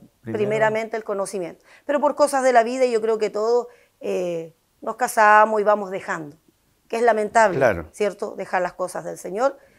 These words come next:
Speaker 2: pero son procesos de la vida y, y Dios lo entiende y Dios lo sabe, y el pastor, eh, su llamado fue más tarde.
Speaker 1: ¿Cuántos hijos tienen?
Speaker 2: Nosotros tenemos dos hijos.
Speaker 1: Dos hijos.
Speaker 2: Eh, Sebastián Muñoz, Gerardo Andrés Muñoz.
Speaker 1: Ah, dos
Speaker 2: Eh,
Speaker 1: varoncitos.
Speaker 2: dos varones, eh, treinta y tres años y treinta y un años.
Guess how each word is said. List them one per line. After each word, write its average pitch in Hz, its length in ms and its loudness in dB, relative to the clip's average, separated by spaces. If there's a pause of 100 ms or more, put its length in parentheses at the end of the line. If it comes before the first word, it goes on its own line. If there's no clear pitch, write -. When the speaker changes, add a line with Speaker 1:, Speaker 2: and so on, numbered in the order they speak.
(140)
Speaker 2:
pero 254 240 2
son 285 160 0
procesos 247 420 -2
de 233 100 0
la 208 120 6
vida 262 320 0
y, 202 300 -6
y - 20 -8
Dios 208 220 -2
lo 196 100 -2
entiende 208 420 -6
y 196 40 -8
Dios 190 160 -6
lo 175 100 -8
sabe, 240 320 -4 (480)
y 196 240 -8
el 196 100 -4
pastor, 220 420 -6
eh, 196 320 -4
su 214 120 -12
llamado 196 300 -6
fue 190 100 -14
más 180 160 -14
tarde. - 240 -18
Speaker 1:
¿Cuántos 139 360 -6
hijos 139 260 -12
tienen? 156 320 -12 (200)
Speaker 2:
Nosotros 233 280 -8
tenemos 233 340 -6
dos 226 180 -6
hijos. - 220 -18 (280)
Speaker 1:
Dos 113 220 -12
hijos. 85 140 -14
Speaker 2:
Eh, 190 40 -12
Sebastián 202 580 -4
Muñoz, 240 520 -4 (100)
Gerardo 202 360 -2
Andrés 214 400 -6
Muñoz. 214 420 -12 (380)
Speaker 1:
Ah, 123 120 -10
dos 139 140 -4
Speaker 2:
Eh, - 40 -4
Speaker 1:
varoncitos. 135 440 -8
Speaker 2:
dos 226 160 -4
varones, 165 440 -2 (200)
eh, 170 600 -6
treinta 190 300 -4
y 180 60 -10
tres 185 200 -2
años 240 260 -2
y 226 60 -14
treinta 196 380 -10
y 185 120 -10
un 185 120 -10
años. 156 260 -18